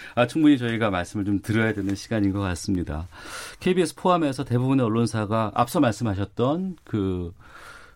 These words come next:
검찰 정보에 의존하는 현-,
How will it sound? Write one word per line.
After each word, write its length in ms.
검찰 600
정보에 580
의존하는 600
현-, 180